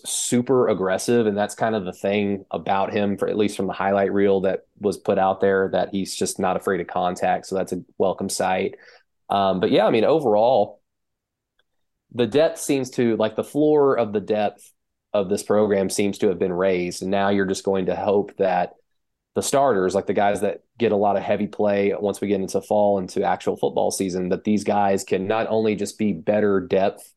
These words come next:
pieces, but can make plays. Because, I mean, we can remember so many opportunities last year where the defensive call was probably the right call,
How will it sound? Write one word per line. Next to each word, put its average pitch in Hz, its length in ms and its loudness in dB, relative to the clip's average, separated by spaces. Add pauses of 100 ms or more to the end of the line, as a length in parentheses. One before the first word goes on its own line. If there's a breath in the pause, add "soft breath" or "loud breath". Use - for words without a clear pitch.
(120)
pieces, 156 640 2 (480 soft breath)
but 123 140 0
can 110 240 0
make 110 280 0
plays. 92 500 -2
Because, 101 680 0 (460)
I 101 40 -4
mean, 95 300 0 (140)
we 117 160 0
can 120 160 2
remember 113 420 2
so 113 240 -2
many 110 200 0
opportunities 104 500 -2
last 101 320 -2
year 101 140 0
where 95 180 0
the 92 100 -2
defensive 104 540 -4
call 107 280 2
was 95 120 -2
probably 104 400 -2
the 87 100 -6
right 90 280 -4
call, 123 540 0